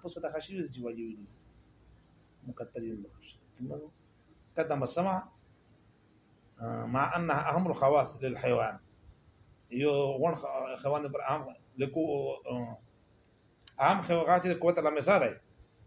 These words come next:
خو ځکه معظم ال-، څه شی دی؟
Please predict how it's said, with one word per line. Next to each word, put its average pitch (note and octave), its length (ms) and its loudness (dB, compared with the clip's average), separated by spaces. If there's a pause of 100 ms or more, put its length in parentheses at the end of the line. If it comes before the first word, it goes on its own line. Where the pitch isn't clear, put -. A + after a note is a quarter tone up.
(180)
خو C#3 240 4
ځکه E3+ 180 2
معظم F#3 540 4
ال-، F3 580 0
څه F#3 120 -10
شی A3+ 120 -2
دی؟ C4 160 -4